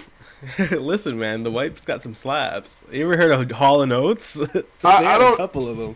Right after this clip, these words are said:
Speaker 2: I don't know any record that people would be happy that Logic, uh,
Speaker 1: Logic cover?
Speaker 2: covered. Zero.
Speaker 1: Maybe, maybe Journey.
Speaker 2: And, and follow-, followed by that, I saw a fucking <laughs>
Speaker 1: Some Fall Out Boy.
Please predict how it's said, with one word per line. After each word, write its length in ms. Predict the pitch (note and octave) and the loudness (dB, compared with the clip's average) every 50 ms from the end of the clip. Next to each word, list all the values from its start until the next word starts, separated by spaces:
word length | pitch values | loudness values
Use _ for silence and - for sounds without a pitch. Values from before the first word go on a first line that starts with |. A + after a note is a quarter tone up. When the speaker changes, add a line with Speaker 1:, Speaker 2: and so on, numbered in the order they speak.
| - - | -8 2
Speaker 2:
I 140 | - F#3 G3+ | 4 4 6
don't 200 | A#3 A#3+ A#3+ A#3+ | 6 6 4 4
know 260 | A3+ G3+ G3 F#3+ F3+ - - - G3+ | 4 4 4 4 2 0 -6 -8 -2
any 360 | D#3+ D#3+ E3+ F3 F3+ F3 E3+ | 0 2 4 4 4 4 4
record 560 | E3 D3+ D3 D3+ D#3+ D#3+ D#3 D3+ D3+ C#3+ C3+ | 2 -2 -2 0 0 0 2 2 0 0 2
that 120 | C#3 C#3 C3 | 0 0 0
people 260 | D3+ D3+ D3 D3 D3 | 0 -2 -4 -2 -2
would 140 | D3 C#3+ C3+ | -4 -4 -4
be 140 | B2+ C#3 C3 | -4 -6 -6
happy 420 | A#2 - D3 C#3+ C#3+ C#3+ C#3+ C3+ C3 | -4 -4 -2 -2 -2 -2 -4 -6 -6
that 500 | B2 C3 C3 C3 B2+ A#2+ - - - A2 | -6 -4 0 0 0 -2 -2 -8 -12 -8
Logic, 420 | C3+ C#3 C#3+ D3 C#3+ C#3 C3+ - - - - - | -4 -2 -2 -2 -2 -4 -6 -6 -8 -12 -14 -10
uh, 220 | B2+ C3 B2+ B2+ | -8 -6 -6 -4
Speaker 1:
Logic 340 | B2+ B2 A#2+ A#2 B2 C3 B2 - - | -2 -2 -2 -2 -2 -4 -6 -8 -8
cover? 380 | - - C3 C3 C#3 D3+ D#3+ D#3+ | -6 -4 -4 -4 -2 -4 -4 0
Speaker 2:
covered. 440 | E3 E3+ D#3 D3+ D#3+ D3+ C3+ D3 D3 - - - - - C3 C#3 D3+ | 2 2 2 2 2 0 -2 -2 -4 -8 -14 -16 -20 -18 -14 -8 -6
Zero. 460 | C#3 D3+ E3+ G3+ G#3 F#3+ E3+ C#3 - | -2 4 6 6 6 6 6 2 0
Speaker 1:
Maybe, 320 | B2+ B2 A#2+ B2+ B2 A2+ G2+ - _ - _ _ _ | -2 -6 -6 -6 -6 -8 -10 -12 _ -20 _ _ _
maybe 220 | B2 B2 B2+ B2 A2+ | -8 -6 -6 -6 -8
Journey. 600 | A2 - A2 G#2+ G#2+ A2 A#2+ B2+ C3+ C#3+ D3 C3 B2 - _ _ - - - _ _ _ _ _ _ _ - D#3+ | -8 -6 -6 -6 -4 -4 -6 -6 -6 -6 -8 -10 -16 -20 _ _ -20 -20 -20 _ _ _ _ _ _ _ 0 2
Speaker 2:
And, 160 | E3+ F3+ C4 - | 2 2 2 0
and 140 | - - B3+ | -2 -4 0
follow-, 300 | - - G3 A3 A3 F3+ | 4 4 6 6 4 2
followed 420 | E3+ E3 A3+ A3+ A#3 A3 G#3+ G#3 A#3+ | 0 2 4 4 6 6 4 2 2
by 180 | A3 F#3+ F3 | 2 2 2
that, 320 | E3+ F#3 G3 F#3+ F3 - D3 | 2 4 4 4 2 2 0
I 80 | D#3 | 0
saw 300 | E3 D#3+ F3+ F3+ F3+ F3 | 0 2 2 4 4 4
a 20 | E3+ | 4
fucking 640 | - F3+ E3+ E3 E3 D#3 D#3+ E3+ - A3 F#3 - - - | 2 0 0 0 0 -2 -2 2 4 2 2 2 -2 -8
<laughs> 40 | - | -16
Speaker 1:
Some 160 | - A2+ G#2+ | -14 -14 -14
Fall 340 | - - - E3 D#3 A#2+ A#2+ | -10 -4 -2 0 0 0 0
Out 180 | A#2+ B2 A#2+ | -2 -2 -4
Boy. 380 | B2+ C3+ C3+ C3+ C#3 D3 C3+ C3 | -4 -6 -6 -6 -6 -6 -8 -10